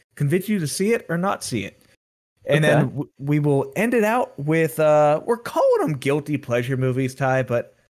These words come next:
Speaker 1: I don't think we feel guilty at all about watching 'em.
Speaker 2: No, that's, guilty pleasure's a tough, it's a tough phrase for these. It's movies we like,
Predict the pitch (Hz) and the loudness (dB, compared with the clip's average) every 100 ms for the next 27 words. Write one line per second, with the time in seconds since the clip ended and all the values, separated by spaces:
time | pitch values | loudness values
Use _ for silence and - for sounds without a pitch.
0 | _ 190 208 160 156 131 120 131 117 110 | _ -2 -2 -2 -4 -2 -2 0 -2 -2
1 | 117 110 110 107 104 101 107 98 87 - | -4 -2 -2 -2 -4 -4 -2 -2 -4 -8
2 | 62 - - - 98 _ _ _ _ _ | -8 -12 -14 -18 -20 _ _ _ _ _
3 | 113 110 101 101 131 185 - - - 143 | 0 2 2 2 0 -4 -8 -18 -10 -4
4 | 240 262 - 170 147 113 113 - - 113 | -2 0 -2 -2 -2 -6 -8 -10 -2 -2
5 | - - _ _ _ _ 117 - - - | -4 -16 _ _ _ _ -10 -6 -6 -2
6 | 117 - 101 98 95 - 90 85 85 - | -4 -4 -2 -2 -2 -4 -8 -6 -8 -10
7 | - 113 - 139 151 113 107 92 95 101 | -10 -6 -2 2 2 2 2 2 2 0
8 | - | -2